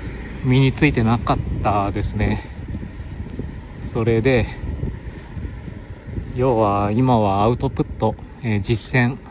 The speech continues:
それから、なんて言うんだろう、技術練習っていうのかな、やってます。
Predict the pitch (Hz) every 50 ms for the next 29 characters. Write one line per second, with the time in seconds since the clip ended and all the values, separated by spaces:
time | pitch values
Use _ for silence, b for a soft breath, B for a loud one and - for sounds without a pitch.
0 | - - - 120 107 107 107 - 107 110 104 107 110 107 104 101 101 113 110 -
1 | 127 107 104 101 95 95 - - B B B B B B B B B B B -
2 | 117 120 107 123 113 - - 131 123 131 127 127 117 - 113 101 - - 104 95
3 | 92 87 - 107 107 113 - - - - - - - - - 107 - - 107 -
4 | - - - - - - - -